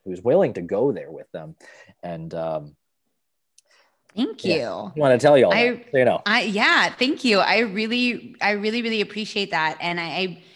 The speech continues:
Speaker 2: you know what, it's, it's, it's amazing that you say that. And it's, it's so, it feels so good to be recognized for that. One, because I feel like sometimes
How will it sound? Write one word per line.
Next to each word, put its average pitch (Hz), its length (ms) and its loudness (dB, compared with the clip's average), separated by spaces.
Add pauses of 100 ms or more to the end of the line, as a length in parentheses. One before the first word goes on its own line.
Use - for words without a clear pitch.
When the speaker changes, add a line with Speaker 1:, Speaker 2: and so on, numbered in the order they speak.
(160)
Speaker 2:
you 208 80 -6
know 208 80 0
what, 202 260 0
it's, - 260 -8 (160)
it's, - 440 -10
it's 190 180 -8
amazing 208 440 -4
that 240 120 -4
you 190 100 -8
say 180 220 -4
that. 165 220 0
And 175 100 -6
it's, - 160 -12 (120)
it's - 380 -10
so, 208 520 -2 (260)
it 196 160 -6
feels 226 280 -4
so 208 200 0
good 185 300 -6
to - 120 -8
be 170 200 -6
recognized 220 800 -6
for 233 200 -4
that. 269 360 -4 (240)
One, 185 300 -2
because 220 280 -8
I 170 100 -4
feel 170 220 -8
like 165 140 -8
sometimes 175 760 -6